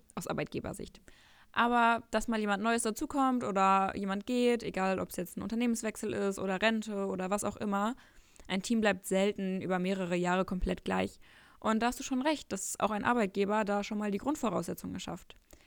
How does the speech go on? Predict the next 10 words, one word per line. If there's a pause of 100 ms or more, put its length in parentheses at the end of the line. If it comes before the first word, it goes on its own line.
(120)
Klar,
dann
kann
es
immer
noch
zu
Disharmonien
kommen, (280)
aber